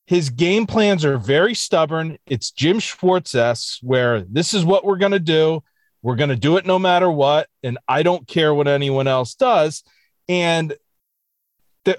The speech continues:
a roadmap is now being created. And it's gonna be interesting to see now going down the stretch, what are other teams gonna do?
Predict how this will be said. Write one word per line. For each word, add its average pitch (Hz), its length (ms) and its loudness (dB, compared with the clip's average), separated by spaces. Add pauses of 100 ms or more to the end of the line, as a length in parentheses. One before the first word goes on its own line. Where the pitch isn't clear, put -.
a 170 80 2
roadmap 185 640 0
is 135 120 -4
now 165 200 2
being 156 280 -4
created. 170 440 0
And 120 80 -8
it's 120 140 -10
gonna 185 140 0
be 190 120 2
interesting 202 460 -2
to 170 40 0
see 240 220 -2
now 151 220 2
going 156 260 0
down 160 220 2
the 143 80 -8
stretch, 175 400 0
what 160 180 0
are 165 120 4
other 170 180 0
teams 151 320 -6
gonna 147 180 0
do? 139 260 2